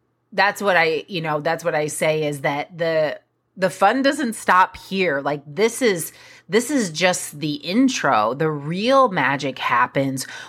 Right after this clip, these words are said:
when you take the step to decide to start applying these tools in your life,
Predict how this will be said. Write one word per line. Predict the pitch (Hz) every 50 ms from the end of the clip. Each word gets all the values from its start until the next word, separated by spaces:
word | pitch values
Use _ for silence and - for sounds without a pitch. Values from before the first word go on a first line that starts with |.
| - -
when | 165 170 175
you | 170 165 160
take | - - - 175 165 -
the | - 175 160 147
step | - - - - - - 147 143 156 160 - - - - - _ -
to | - 185 160 156 _ _ _ -
decide | 185 170 160 - - - - 180 - - 160 165 175 175 165
to | - 185 147
start | - - - - - - - -
applying | 156 - - - - 165 147 143 143 147 143 143 143 143
these | 139 139 143 139 139 -
tools | - - - 165 147 143 143 143 143 131 - -
in | 165 147 147 147 151 143 - - -
your | 156 143 139 143 143 135 - -
life, | 160 143 127 123 131 127 127 127